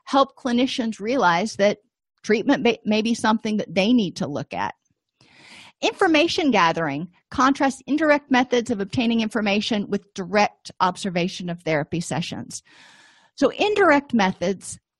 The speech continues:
include process notes. So when a supervisee leaves session, they write down pretty much verbatim what they remember happened, what they said, what the client said,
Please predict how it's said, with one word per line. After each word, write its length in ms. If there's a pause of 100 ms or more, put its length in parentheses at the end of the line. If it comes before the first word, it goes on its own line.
include 360
process 520
notes. 500
So 260 (300)
when 540
a 40
supervisee 800
leaves 260
session, 600 (720)
they 180
write 300
down 600 (460)
pretty 240
much 220
verbatim 640
what 160
they 100
remember 480
happened, 640 (260)
what 220
they 180
said, 360
what 120
the 80
client 400
said, 440